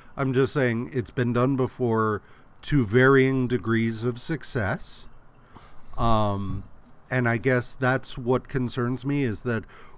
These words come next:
we've seen it go well and we've seen it be really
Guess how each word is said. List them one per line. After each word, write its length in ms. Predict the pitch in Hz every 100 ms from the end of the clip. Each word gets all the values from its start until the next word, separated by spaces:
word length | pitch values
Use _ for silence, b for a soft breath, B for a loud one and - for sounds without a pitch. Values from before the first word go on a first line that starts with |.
| -
we've 260 | 117 110
seen 260 | - 156 156
it 100 | 175
go 140 | 170
well 380 | 156 117 123 208 - - -
and 240 | 117 117
we've 220 | 117 113
seen 320 | - 143 127 127
it 240 | 117 - - b b b b - - - 90
be 160 | 120
really 760 | 107 107 120 123 120 117 113